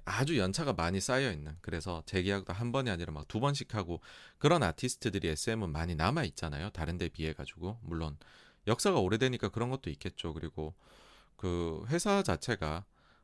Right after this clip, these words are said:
뭐 크게 그게 아니면 재계약을 맺어가려고 하는 또 스탠스가 있습니다.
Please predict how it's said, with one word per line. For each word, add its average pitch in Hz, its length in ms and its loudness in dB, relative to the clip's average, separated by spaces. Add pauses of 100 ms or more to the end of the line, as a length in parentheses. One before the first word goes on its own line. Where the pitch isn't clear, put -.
(100)
뭐 - 180 -8
크게 - 340 -2
그게 131 220 4
아니면 107 320 2
재계약을 98 360 0
맺어가려고 95 560 0
하는 82 200 -2
또 80 100 -4
스탠스가 - 480 -4
있습니다. 67 520 -8